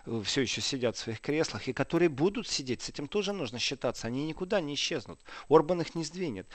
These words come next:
И с тем, как брюссельская вертикаль навязывает и диктует определённые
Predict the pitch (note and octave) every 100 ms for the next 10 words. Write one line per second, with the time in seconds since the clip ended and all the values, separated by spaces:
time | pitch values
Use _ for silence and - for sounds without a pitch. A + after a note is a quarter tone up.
0 | - - - - C3 C#3+ D#3 E3 D#3+ D#3
1 | D3+ D3+ C#3+ - F#3 G3 D#3 B2 A#2+ C#3+
2 | - E3+ - D3+ C#3+ B2+ D#3 - F3 E3+
3 | C3+ C3+ D#3+ C#3 C3 B2 A2+ - D#3+ C#3+
4 | A#2 - A#2 C3 C3 A#2+